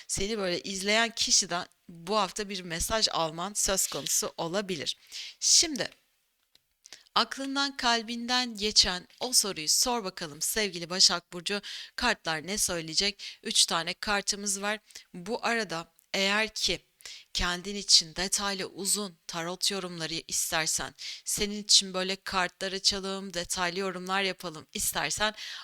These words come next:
aşağıda link var, melisit nokta com.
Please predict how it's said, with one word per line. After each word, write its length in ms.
aşağıda 440
link 380
var, 260
melisit 600
nokta 380
com. 340